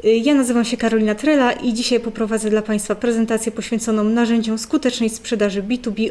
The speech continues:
oraz B two C w przemyśle cztery zero. Słowem wstępu. Zauważyliśmy, że, y, w-, m, Państwo jako firmy produkcyjne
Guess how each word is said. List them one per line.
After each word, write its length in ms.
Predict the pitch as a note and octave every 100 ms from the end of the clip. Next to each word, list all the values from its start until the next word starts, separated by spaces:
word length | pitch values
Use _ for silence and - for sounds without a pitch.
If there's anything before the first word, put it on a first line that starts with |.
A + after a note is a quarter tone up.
| -
oraz 260 | G#3+ G3+
B 120 | F#3
two 140 | G#3 F#3+
C 180 | - G#3 G3+ -
w 60 | -
przemyśle 420 | - C4 G#3 G3+
cztery 300 | F#3+ - F3+
zero. 220 | F3 D3+ - - - - - -
Słowem 340 | - D#4+ D#4+
wstępu. 460 | D#4 - G#3+ F#3+ - - - - - -
Zauważyliśmy, 1040 | A#3+ A#3 C4+ C#4+ D4+ E4 - C4+ C4 C#4
że, 640 | B3 - B3 A#3+ A#3+ A#3+ - -
y, 380 | A3+ A3 A3 G#3+
w-, 340 | - - -
m, 240 | A#3+ A3+ A3
Państwo 420 | A3+ B3 B3+ B3
jako 380 | A3 A3 A3 G#3+
firmy 300 | G#3+ B3+ C4+
produkcyjne 760 | C4 G#3+ - - G#3 G3 G#3